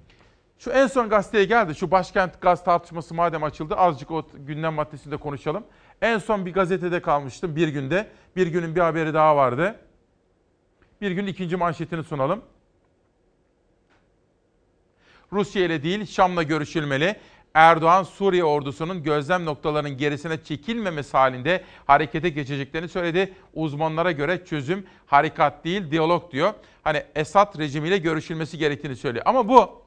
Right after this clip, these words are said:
doğrusunu söylemek gerekirse C H P liderinin teorisiydi. Aydınlık grubunun da fikriydi. Fakat hafta sonu, daha doğrusu dün,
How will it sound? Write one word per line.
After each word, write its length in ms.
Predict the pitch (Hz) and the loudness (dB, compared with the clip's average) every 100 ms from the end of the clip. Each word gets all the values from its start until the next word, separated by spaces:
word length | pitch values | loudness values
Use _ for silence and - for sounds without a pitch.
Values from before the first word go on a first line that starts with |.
| _ _ _ - _ - | _ _ _ -20 _ 0
doğrusunu 380 | 175 180 214 | 0 0 -6
söylemek 380 | - 196 180 170 | -2 -2 -2 -2
gerekirse 580 | 180 170 175 156 185 202 - - _ | -2 -2 -2 -4 -2 -4 -6 -20 _
C 140 | 127 175 | 0 0
H 40 | |
P 200 | 185 208 | 2 -2
liderinin 360 | 196 180 170 156 | 0 -2 -4 -6
teorisiydi. 840 | 170 165 175 165 233 214 160 - - _ _ _ _ _ - - | 2 2 2 0 2 4 2 0 -8 _ _ _ _ _ -20 0
Aydınlık 500 | 147 151 156 226 - | 6 6 6 -2 0
grubunun 500 | 190 180 175 196 185 | 2 2 2 0 2
da 200 | 175 131 | 4 4
fikriydi. 640 | - 151 - 151 143 233 - - _ | -2 -10 -4 -2 0 -2 -4 -20 _
Fakat 340 | 175 170 165 - _ | -2 2 0 0 _
hafta 400 | - 139 - 240 | 2 2 2 -4
sonu, 320 | - 175 131 | 0 -2 2
daha 160 | 151 170 | 2 2
doğrusu 280 | 160 - 117 110 | -2 -4 -12 2
dün, 240 | 202 190 | 2 2